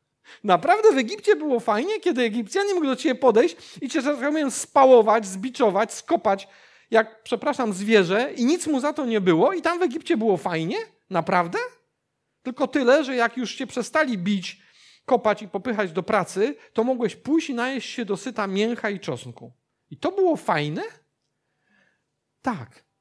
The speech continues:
ponieważ oni jeszcze nie weszli do Kananu, oni byli w drodze, byli nieprzemienieni. I jeżeli nie zauważasz tego u siebie, że twoje nieprzemienione ja, twoje związania z przeszłości powodują, że nie wykorzystujesz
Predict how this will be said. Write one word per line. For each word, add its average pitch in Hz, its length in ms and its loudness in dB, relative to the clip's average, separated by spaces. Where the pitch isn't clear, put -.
ponieważ 175 400 -8
oni 196 300 -4
jeszcze 180 320 -8
nie 165 120 -12
weszli 165 320 -16
do 160 80 -10
Kananu, 160 480 -10
oni 156 220 -10
byli 165 320 -10
w 143 80 -10
drodze, 139 560 -2
byli 156 220 -8
nieprzemienieni. 160 920 -10
I 175 80 -8
jeżeli 220 340 0
nie 233 120 -2
zauważasz 196 520 -4
tego 185 240 -6
u 180 120 -10
siebie, 160 460 -6
że 170 160 -4
twoje 247 400 -8
nieprzemienione 190 880 -4
ja, 135 400 -2
twoje 160 320 -8
związania 190 720 -6
z - 80 -14
przeszłości - 680 -10
powodują, 175 560 -8
że 180 120 -8
nie 180 180 -10
wykorzystujesz 185 840 -10